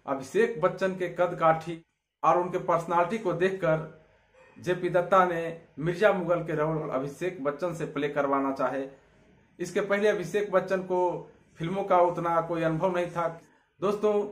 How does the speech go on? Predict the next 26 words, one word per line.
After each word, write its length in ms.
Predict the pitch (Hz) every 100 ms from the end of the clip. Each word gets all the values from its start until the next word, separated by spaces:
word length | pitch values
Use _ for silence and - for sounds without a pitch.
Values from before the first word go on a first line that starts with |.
| - -
मैं 140 | 165 156
बता 280 | 156 196 190
दूं 240 | 196 196
कि 600 | - - _ _ - 170 151
बहादुर 460 | 139 165 185 220
शाह 260 | - 185 185
जफर 500 | 175 185 175 - - _ _ _ _ -
भारत 320 | 147 165 170
के 200 | - 170
सबसे 380 | 165 175 165 170 160 147 - - _
अंतिम 320 | 147 180 214 196
मुगल 220 | 160 170
बादशाह 480 | 160 160 180 160 160
थे 120 | 170 160 - - -
और 280 | 143 156 165 - 170
उनको 340 | 190 - 160
अठारह 360 | 170 175 156 170
सौ 160 | 170 160
संतावन 560 | 160 156 190 185 190
की 80 | 180
क्रांति 440 | 160 156 160 160 175
में 120 | 147
शामिल 360 | 151 147 175 165
होने 220 | 156 156
के 120 | 151
कारण 360 | 143 139 139